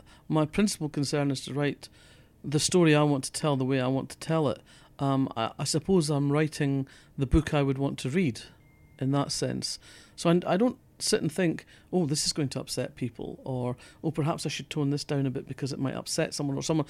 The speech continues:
someone might not like this approach," or, "This might not, this might, um, alienate some readers," or, "This might attract readers in a particular way." And I've never, I've never sat down and thought, "What's working in the marketplace? Should I, should I write something that's commercially whatever?"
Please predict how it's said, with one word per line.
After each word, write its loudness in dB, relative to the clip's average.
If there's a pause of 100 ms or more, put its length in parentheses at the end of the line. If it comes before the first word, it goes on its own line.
(140)
someone 2
might 2
not -2
like 2
this -2
approach," 0
or, 2 (240)
"This -2
might 0
not, -4 (160)
this -6
might, -2 (460)
um, -4 (180)
alienate 4
some 2
readers," 4
or, -4
"This -8
might -6 (160)
attract -2
readers 4
in 0
a 2
particular -2
way." 2 (320)
And 4
I've 4
never, 6 (400)
I've 2
never 8
sat 6
down 8
and 6
thought, 2
"What's 2
working 2
in 4
the 2
marketplace? 0
Should -4
I, 2
should -4
I 2
write 0
something -2
that's -4
commercially 0 (360)
whatever?" 4